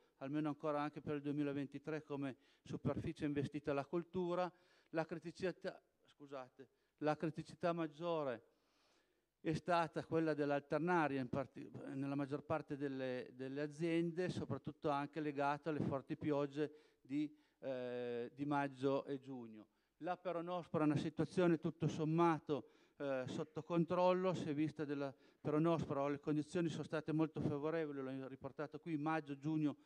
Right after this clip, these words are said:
e settembre, eh, diciamo che con la strategia di difesa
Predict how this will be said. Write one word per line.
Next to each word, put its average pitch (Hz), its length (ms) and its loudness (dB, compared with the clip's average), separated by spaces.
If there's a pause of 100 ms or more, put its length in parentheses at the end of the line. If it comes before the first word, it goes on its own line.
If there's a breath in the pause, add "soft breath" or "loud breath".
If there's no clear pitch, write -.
(240 loud breath)
e 151 100 -4
settembre, 165 880 0 (320 loud breath)
eh, 143 380 0
diciamo 165 420 2
che 160 180 -4
con 165 120 -2
la 156 80 2
strategia 156 540 -2
di 151 140 -2
difesa 151 680 0